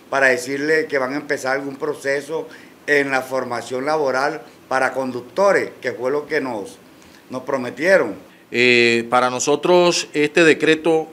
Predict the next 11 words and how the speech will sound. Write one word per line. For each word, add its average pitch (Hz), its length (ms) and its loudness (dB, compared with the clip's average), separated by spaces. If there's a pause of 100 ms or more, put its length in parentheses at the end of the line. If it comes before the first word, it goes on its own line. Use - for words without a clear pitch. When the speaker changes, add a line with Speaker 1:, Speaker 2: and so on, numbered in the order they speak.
Speaker 2:
cuando 120 240 0
escuchamos 135 580 0
al 123 180 0
señor 123 300 -4
secretario 147 680 0
Manuel 120 340 -6
Palacio 143 460 0
que, 90 480 -10
que 110 120 -14
se 113 160 -8
pronunció, 139 600 0